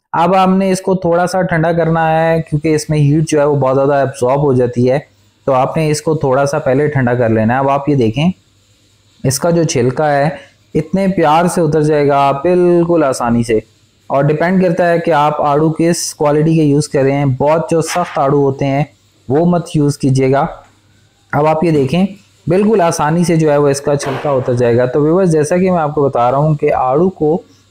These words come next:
उबाल कर इस्तेमाल करना, इसका इतना ज़बरदस्त यूज़ है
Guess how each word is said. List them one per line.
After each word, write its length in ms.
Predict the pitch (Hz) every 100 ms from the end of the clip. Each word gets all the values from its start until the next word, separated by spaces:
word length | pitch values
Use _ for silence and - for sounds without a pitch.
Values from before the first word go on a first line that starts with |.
| _ -
उबाल 420 | 143 135 151 208
कर 160 | 208 202
इस्तेमाल 560 | 175 - 151 143 151
करना, 360 | 151 143 151 143
इसका 280 | 143 - 139
इतना 260 | 135 135
ज़बरदस्त 500 | 131 123 127 131 -
यूज़ 280 | 151 165 151
है 380 | 143 156 - _